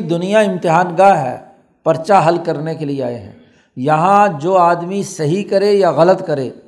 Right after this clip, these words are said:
جیسے ممتحن جب پرچہ لیتا ہے تو لکھنے والا صحیح لکھ رہا ہو یا غلط لکھ رہا ہو،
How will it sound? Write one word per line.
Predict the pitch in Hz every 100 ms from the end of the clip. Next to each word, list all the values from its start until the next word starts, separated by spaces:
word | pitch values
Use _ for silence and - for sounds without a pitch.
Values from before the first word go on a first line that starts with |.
| _ _ _ _
جیسے | 110 113 151 151 202 175
ممتحن | 147 165 165 208 196 220
جب | 196 -
پرچہ | 180 156 196 175
لیتا | 127 143 143 185 143
ہے | 151 196 220 - - _ _ _ _ _ _ _ _ _ _ _
تو | 202
لکھنے | 175 175 196 220
والا | 196 196 214
صحیح | 214 185 208
لکھ | 220 214
رہا | 208 202
ہو | 214
یا | 208 165
غلط | 185 196
لکھ | 175 156
رہا | 143 135
ہو، | 120